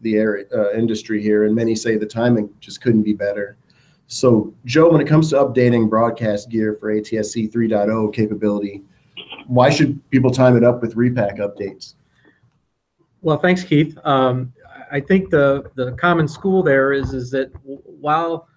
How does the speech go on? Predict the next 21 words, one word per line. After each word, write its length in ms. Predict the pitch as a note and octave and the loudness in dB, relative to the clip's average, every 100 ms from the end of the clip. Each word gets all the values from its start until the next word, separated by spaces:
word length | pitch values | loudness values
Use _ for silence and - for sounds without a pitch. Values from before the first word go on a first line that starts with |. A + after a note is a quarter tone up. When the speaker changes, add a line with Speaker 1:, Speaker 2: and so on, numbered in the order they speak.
| _ _ | _ _
Speaker 2:
while 300 | C#3+ D#3 E3+ | -2 0 2
all 100 | E3 | 0
this 200 | D#3 - | 0 -2
work 220 | D#3+ D#3 | -2 -2
needs 240 | D#3 D3+ - | -2 -4 -4
to 100 | C#3 | -2
be 140 | C3+ | 2
underway 480 | D3 C#3 C3+ C#3 C#3 | 2 2 2 4 4
in 100 | B2 | 2
the 100 | G#2+ | -2
first 340 | - E3+ F3 - | -4 -4 -6 -10
place, 420 | F2+ D#2+ - - _ _ _ _ | -14 -14 -20 -20 _ _ _ _
uh, 320 | - A#2 A2+ A2+ A2 | -6 -4 -4 -4 -2
go 140 | D3+ | 0
ahead 340 | C#3 D3 C3+ - | 2 2 0 -4
and, 520 | C3+ B2+ B2 A#2+ B2 | -4 0 0 0 -2
and 380 | B2 A#2+ A#2 A2 | -6 -6 -8 -10
plan 520 | _ D3+ D#3 D3+ C#3+ B2+ | _ 0 2 2 0 -2
to 140 | C3 | -2
be 460 | B2 C3+ C3 B2 B2 | 2 2 2 0 -2
future-proof, 680 | F#3 F#3 B2+ - C3+ F#3 | -2 -2 -2 0 0 0